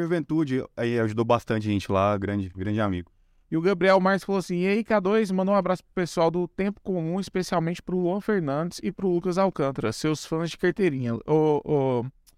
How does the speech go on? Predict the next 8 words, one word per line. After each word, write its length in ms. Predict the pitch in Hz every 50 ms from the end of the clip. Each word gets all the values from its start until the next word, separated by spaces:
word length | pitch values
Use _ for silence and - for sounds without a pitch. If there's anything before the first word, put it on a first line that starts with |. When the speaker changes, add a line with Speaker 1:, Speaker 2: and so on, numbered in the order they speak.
| _ _ _ _
Speaker 2:
Gabriel, 320 | 147 151 156 208 208 185
eu 80 | 170 165
tentei 380 | - 220 214 180 - 190 208
pegar 280 | - - 180 151 147 143 _ _
pra 140 | - 151
você 240 | 139 143 143 - 160
aqui 240 | 143 - - - 143
na, 380 | 147 147 143 135 127 110 123